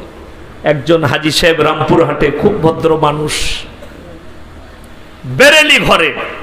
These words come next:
আমি অতিথি আপ্যায়ন বলে একটা হোটেলে চা খাচ্ছিলাম, তো আমাকে দেখতে পেয়ে, "স্যার, আমার নার্স হোম আছে, না, রামপুরহাট নার্স হোম।" দুজন চেয়ারে তৈরি করেছে, নিয়ে গেলাম,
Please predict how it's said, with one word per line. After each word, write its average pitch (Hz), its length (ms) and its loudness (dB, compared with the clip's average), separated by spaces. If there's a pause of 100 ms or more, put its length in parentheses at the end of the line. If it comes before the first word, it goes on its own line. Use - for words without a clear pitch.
(880)
আমি 170 540 0
অতিথি 185 400 2
আপ্যায়ন 190 420 0
বলে 185 180 4
একটা 180 220 -2
হোটেলে 165 320 2
চা 170 220 0
খাচ্ছিলাম, 165 500 -2 (720)
তো 151 60 2
আমাকে 147 240 2
দেখতে 147 320 2
পেয়ে, 139 240 4
"স্যার, 151 260 2
আমার 147 240 2
নার্স 147 380 0
হোম 139 280 2
আছে, 127 240 -2
না, 143 320 0 (400)
রামপুরহাট 175 720 2
নার্স 165 340 0
হোম।" 117 220 0 (760)
দুজন 151 420 2
চেয়ারে 160 420 0
তৈরি 160 300 2
করেছে, 156 340 2
নিয়ে 147 220 2
গেলাম, 151 300 4